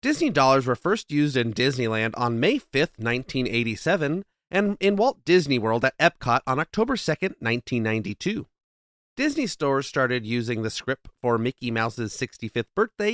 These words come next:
in nineteen ninety-three. Every Disney dollar was signed by Treasurer Scrooge McDuck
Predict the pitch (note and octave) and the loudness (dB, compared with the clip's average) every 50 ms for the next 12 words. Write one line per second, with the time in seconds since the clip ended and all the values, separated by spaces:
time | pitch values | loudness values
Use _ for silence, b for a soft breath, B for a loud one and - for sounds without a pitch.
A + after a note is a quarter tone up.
0 | - - E3 G#3 B3+ B3 G#3+ D#3 A#2 G#2+ A2 A2+ - - A#2 A2 G#2+ G#2 G#2 G2+ | -2 0 0 0 0 0 0 -2 0 0 -2 -2 -4 -4 -4 -2 -2 -2 -2 -4
1 | G2 G2+ - - C#3 E3 D3+ F#2+ - _ _ _ _ _ _ _ _ _ _ _ | -6 -6 -4 -4 -2 -2 -4 -6 -10 _ _ _ _ _ _ _ _ _ _ _
2 | _ _ _ _ - A3+ C4+ D#4+ D4+ A#3 F#3 F#3+ F3+ D#3 F3+ E3 D3 B2 A#2+ A#2 | _ _ _ _ 0 2 2 2 0 2 2 2 2 4 2 0 2 2 2 4
3 | B2 B2+ A#2+ A#2 A2+ A2+ - - B2 A#2 A#2+ A#2+ A2 A2 A2+ A2 G#2+ - - - | 4 4 4 2 0 -2 -2 -2 -2 0 0 0 0 0 0 0 0 -4 -4 0
4 | C3 B2 B2 G#2 G#2 A2+ A2 G#2 G#2 G2+ - - - - B2+ A#2+ A2+ G#2+ - A2+ | 0 0 2 0 0 0 0 0 0 -2 -4 -8 -8 -4 -2 -2 -2 -2 -4 -6
5 | A2+ - - A3 D4+ D#4 - | -6 -2 0 0 0 0 -2